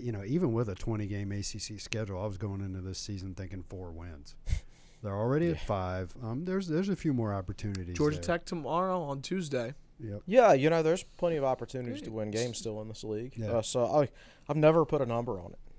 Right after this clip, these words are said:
Speaker 2: from, from the beginning of the season.
Speaker 1: Yeah.
Speaker 2: Uh, it's, it's more about how they play.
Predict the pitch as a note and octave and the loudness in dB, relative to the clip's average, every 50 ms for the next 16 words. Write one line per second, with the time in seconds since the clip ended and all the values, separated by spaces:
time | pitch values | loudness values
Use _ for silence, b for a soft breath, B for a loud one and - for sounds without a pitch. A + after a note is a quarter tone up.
0 | - - - - B2+ G#2 - - C3+ A#2+ A2+ A2+ A2+ A2 B2 B2 A#2+ A2+ G#2+ G#2+ | -20 -16 -8 -6 -6 -6 -4 -4 -4 -4 -2 -2 -2 0 2 0 0 0 -2 -4
1 | - - A#2 A#2 G#2+ - G#2 G2 F#2 F2+ - - A2+ A2+ A2 G#2+ - - - - | -4 -4 -4 -4 -4 -6 -10 -10 -12 -12 -10 -6 -4 -4 -4 -2 -2 -4 -4 -2
2 | - D3 C#3+ C#3+ C3 G#2+ B2 A#2+ A#2 A#2 A#2+ B2 A#2 A#2 A#2 A#2 G#2 G#2 - - | 2 4 6 6 6 8 6 4 4 2 2 2 4 4 4 2 0 -2 -4 -6
3 | A2+ A2 A2 A2+ G#2+ G2+ | -4 -4 -2 -2 -2 -4